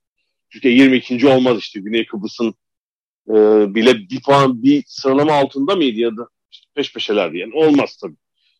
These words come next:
Yakışmayan. Ben on dört bile bence hala düşük. Türkiye'nin bu futbola yapılan yatırım,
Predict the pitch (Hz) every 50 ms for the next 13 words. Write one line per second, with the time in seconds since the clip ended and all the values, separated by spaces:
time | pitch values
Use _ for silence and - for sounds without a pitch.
0 | _ _ _ _ _ _ _ - - - 98 95 110 170 156 143 147 160 170 170
1 | 185 202 202 - - 151 135 123 113 120 127 127 120 123 123 123 123 127 113 104
2 | 95 101 - - - _ _ _ _ _ _ _ _ _ _ _ _ _ _ _
3 | _ _ - 139 131 - - 147 143 143 143 143 143 135 - _ _ _ _ _
4 | _ _ _ _ _ _ _ 98 110 127 123 - - - _ - 127 127 123 117
5 | 120 117 117 117 113 117 117 101 - - 110 110 110 110 110